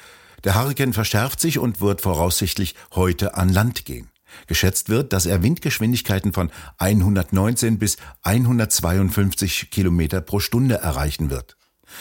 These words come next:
Die nasa schätzt, dass ihre Rakete Windböen von bis zu einhundertsechsunddreißig Stundenkilometern standhalten kann. Geplant ist, dass die vier Milliarden Dollar teure Rakete am vierzehnten November mit der unbemannten Orion-Kapsel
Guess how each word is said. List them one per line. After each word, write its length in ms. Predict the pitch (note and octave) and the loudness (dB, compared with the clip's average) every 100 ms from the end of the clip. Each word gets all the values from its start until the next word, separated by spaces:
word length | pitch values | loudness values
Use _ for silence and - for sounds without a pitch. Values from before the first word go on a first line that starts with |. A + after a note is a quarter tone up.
| - E2 | -8 -2
Die 100 | D2+ | 2
nasa 340 | D2 D#2+ E2 | 2 4 2
schätzt, 420 | - C#3+ - - - - - | 2 2 0 -6 -12 -20 -4
dass 220 | F2+ E2+ | -2 -2
ihre 360 | - F#2+ E2 D#2+ | 0 0 2 0
Rakete 600 | D#2+ - G#2+ A#2 G#2+ F2 | -2 0 0 2 0 2
Windböen 560 | D3+ - - G#2+ G#2 | 0 0 -2 0 0
von 240 | - F#2 E2+ | 0 0 0
bis 240 | - - | 0 -2
zu 160 | - F#2 - - - | -2 -4 -8 -14 0
einhundertsechsunddreißig 1300 | F#2+ G2+ F#2+ G2 F#2 G2 F2 G#2 F2 F#2 F#2 G2 | 2 4 4 2 2 0 0 0 0 0 0 0
Stundenkilometern 880 | - B2 B2+ F2 F2 E2 F2 D#2+ G#2 | 0 -2 -2 -2 0 2 2 2 0
standhalten 640 | G#2+ A#2+ A2+ F#2 D#2+ - D#2 | 0 0 0 0 -4 -6 -6
kann. 280 | C#2 B1 - _ _ _ _ _ _ _ _ | -6 -8 -14 _ _ _ _ _ _ _ _
Geplant 420 | F2+ - E2 F#2 | -4 0 2 2
ist, 260 | G#2 D3 - | 0 0 0
dass 200 | F#2 - | 0 0
die 160 | F2 E2 | 0 0
vier 240 | A#2+ E3 | 0 0
Milliarden 560 | F3 B2 A2+ A2 G#2 D#2+ | 2 2 0 0 0 0
Dollar 480 | G#2 G#2+ F#2 D#2+ | 0 2 2 0
teure 480 | - F#2+ G2+ E2+ D#2+ | -2 2 2 2 0
Rakete 560 | E2 D#2+ G2 G#2+ A#2+ A2 - - - - | -2 0 0 2 2 -2 -6 -20 -20 -8
am 160 | E2 | -4
vierzehnten 480 | E2 F#2+ - F2+ - | 0 0 2 0 2
November 400 | F2 D2 F2 F#2 | 0 2 2 4
mit 200 | F2 D#2 | 2 0
der 160 | D2 - | -4 -2
unbemannten 600 | A#2+ B2 G2 F2+ E2+ F#2+ | 0 0 0 0 0 -2
Orion-Kapsel 880 | F#2 D#2+ A2+ G2 D#2+ D#2 - A2+ | 0 2 2 0 0 -2 0 0